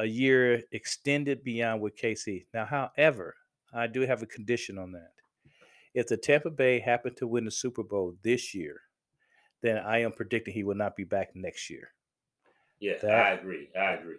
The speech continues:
Speaker 1: Yeah,
Speaker 2: Yeah,
Speaker 1: that's
Speaker 2: if he
Speaker 1: my
Speaker 2: wins
Speaker 1: thought.
Speaker 2: back to back, there's nothing left to, to play for us.
Speaker 1: Absolutely, absolutely.
Speaker 2: Yeah.
Speaker 1: Uh,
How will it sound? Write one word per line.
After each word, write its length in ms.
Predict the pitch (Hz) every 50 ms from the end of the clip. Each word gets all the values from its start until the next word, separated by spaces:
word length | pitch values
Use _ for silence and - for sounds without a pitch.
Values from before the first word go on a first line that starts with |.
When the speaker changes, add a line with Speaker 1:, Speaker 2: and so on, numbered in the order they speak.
| -
Speaker 1:
Yeah, 80 | - 87
Speaker 2:
Yeah, 160 | 87 87 101
Speaker 1:
that's 140 | 107 117 113
Speaker 2:
if 60 | -
he 40 | 117
Speaker 1:
my 120 | 113 113
Speaker 2:
wins 120 | 107 98 -
Speaker 1:
thought. 60 | 117
Speaker 2:
back 240 | 107 104 107 - -
to 60 | -
back, 320 | - - 101 101 95 85 - - _ _ _ _ _ _ _ _ _ _ _ _ _ _ _ -
there's 220 | 98 95 90 -
nothing 300 | 95 95 85 80 - 82
left 240 | 78 76 71 - - -
to, 180 | 80 76 73 - _ -
to 120 | - -
play 160 | - - - - - _
for 100 | - - - -
us. 80 | - - _ -
Speaker 1:
Absolutely, 600 | 120 117 113 - - 110 107 107 101 85 71 73 - _ -
absolutely. 520 | 95 98 98 - - 98 92 85 76 - - -
Speaker 2:
Yeah. 140 | 73 65 64 - _ _ - - - - _ - 123
Speaker 1:
Uh, 240 | 120 117 113 107